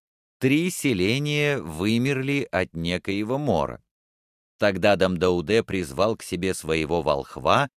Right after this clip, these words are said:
и первого мастера круга. И волхв сказал: «Духи являют свой гнев, ибо Дамдауде пренебрегли ими. Пусть же защита роду великих Дамдауде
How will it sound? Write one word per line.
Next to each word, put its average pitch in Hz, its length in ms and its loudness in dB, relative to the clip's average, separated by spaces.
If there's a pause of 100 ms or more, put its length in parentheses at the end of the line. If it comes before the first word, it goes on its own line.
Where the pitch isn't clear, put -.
(140)
и 135 140 0
первого 123 600 2
мастера 107 540 -2
круга. 73 440 -6 (760)
И 131 140 4
волхв 127 560 2
сказал: 95 640 2 (1040)
«Духи 87 920 0 (100)
являют 101 920 0
свой - 440 -2
гнев, 87 640 -4 (480)
ибо 113 360 4
Дамдауде 95 920 2
пренебрегли 113 1040 -2
ими. 80 380 -4 (720)
Пусть 156 440 2
же 110 500 0
защита 95 1040 0
роду 92 320 2
великих 87 600 -2
Дамдауде 85 880 2